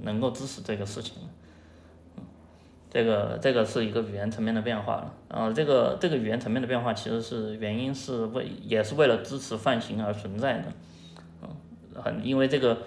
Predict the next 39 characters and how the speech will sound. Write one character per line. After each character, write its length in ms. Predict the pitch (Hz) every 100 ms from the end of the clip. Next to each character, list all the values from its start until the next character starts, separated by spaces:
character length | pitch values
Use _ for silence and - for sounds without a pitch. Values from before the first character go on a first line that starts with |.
| - -
这 140 | 151
个， 180 | 131 120
这 160 | 127 143
个， 340 | 120 110 113 110
这 100 | 135
个 60 |
需 180 | 123 151
求 160 | 151 107
其 180 | 104 120
实 80 | 113
是 160 | 127
在 360 | 117 113 - - - - -
issue，issue 600 | 156 151 110 110 139 151
号 160 | 113 151
码 160 | 104
是 160 | 98 117
三 240 | 107 147
百 140 | 131 107
九 200 | 107 98
十 140 | 107
五， 320 | 135 110 - - - - - -
嗯， 160 | 127 -
如 100 | 110
果 100 | 110
有 120 | 107
兴 160 | 104 117
趣 140 | 113
的 60 | 110
读 120 | 104
者 140 | 110
可 100 | 110
以 60 | 107
去 80 | 107
看 180 | - 117
看 140 | 104
这 80 | 110
个 60 |
issue， 300 | 110 104 - - - - - - -
嗯， 160 | - -